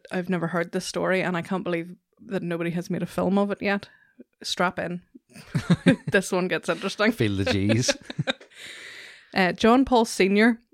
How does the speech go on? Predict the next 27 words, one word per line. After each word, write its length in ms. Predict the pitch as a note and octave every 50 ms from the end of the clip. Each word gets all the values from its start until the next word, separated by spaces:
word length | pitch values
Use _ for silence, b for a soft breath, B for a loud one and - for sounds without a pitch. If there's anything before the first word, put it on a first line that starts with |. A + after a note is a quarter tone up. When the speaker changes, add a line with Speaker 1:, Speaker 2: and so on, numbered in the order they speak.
| _ _ -
Speaker 1:
was 180 | G#3 G3 F#3
another 280 | F#3+ F#3+ F#3 F#3+ G3 F#3+
I 100 | F#3+ F#3
M 180 | F#3 F#3+ F#3 F#3
S 200 | F#3 F#3 - -
A 100 | F#3 F3+
driver 360 | F3+ F#3 - F#3 F3+ F3+ F3+
who 120 | F3 F#3+ F#3
found 220 | - F#3 F#3 F#3
himself 360 | F#3 F3+ - F#3 F3 F3 -
on 100 | F3+ F3+
the 100 | F3+ F3
wrong 200 | F3 E3+ F3 F3
side 260 | - - F3 E3 E3+ E3+
of 80 | E3+
the 60 | F#3 E3+
law. 300 | F3 - - - F#3 - _ _ _ _ _ _ _ _ b b b b b b b b b b b b b b
So 280 | - - E3+ - - -
I'll 60 | -
go 160 | - - F3+
back 220 | F3 F#3 F3 F3+ -
to 80 | -
the 60 | F3+ E3+
beginning 380 | F3+ E3 - D#3+ D3+ E3 E3+
on 140 | D#3 D#3+ E3
this 200 | D#3+ D#3+ - -
one. 240 | - F3 F3 F3 F3